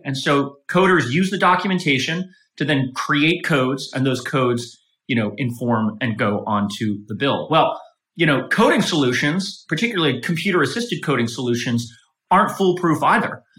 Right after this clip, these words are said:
And therefore, after a physician, a-, after a patient has been discharged from the hospital, their case is coded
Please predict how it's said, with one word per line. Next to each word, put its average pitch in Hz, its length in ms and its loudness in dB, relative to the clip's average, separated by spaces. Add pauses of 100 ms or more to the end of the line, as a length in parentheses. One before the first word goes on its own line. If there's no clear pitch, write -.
(380)
And 151 140 2
therefore, 214 420 4
after 214 340 4
a 156 120 -2
physician, 175 420 0
a-, - 40 0
after 170 440 2
a 131 80 0
patient 180 320 0
has 135 100 -2
been 135 160 -2
discharged 175 500 0
from 151 120 -2
the 131 60 -2
hospital, 170 640 -2 (400)
their 139 200 2
case 202 360 0
is 151 100 -4
coded 127 640 0